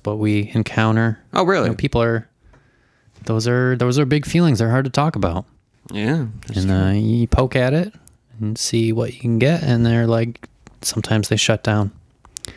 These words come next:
Speaker 1: Um, I think this is where you and I may have been chatting a bit, and
Speaker 2: Oh, yeah.
Speaker 1: you recommended that I, uh, uh,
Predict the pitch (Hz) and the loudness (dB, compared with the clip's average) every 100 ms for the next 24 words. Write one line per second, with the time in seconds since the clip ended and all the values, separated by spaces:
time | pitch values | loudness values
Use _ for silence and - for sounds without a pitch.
0 | - - - 104 98 104 - _ _ - | -20 -12 -2 2 2 0 -4 _ _ -2
1 | 110 117 - 113 110 101 101 101 104 110 | 0 2 0 0 0 2 2 2 0 2
2 | 104 107 104 101 101 101 101 - 101 98 | 2 2 2 2 0 0 -2 0 0 0
3 | 95 95 98 113 _ _ _ _ _ _ | -2 0 -2 -4 _ _ _ _ _ _
4 | 98 95 90 92 101 90 - - _ - | -4 0 0 -2 -4 -8 -14 -18 _ -6
5 | 95 95 90 104 - 95 95 92 92 87 | 0 0 2 0 0 0 0 0 0 -2
6 | - 95 95 95 95 95 95 98 - _ | -2 0 0 -2 -2 -4 -4 -6 -10 _
7 | _ _ _ _ _ _ _ _ - 117 | _ _ _ _ _ _ _ _ -12 -10
8 | 104 101 107 | -8 -10 -12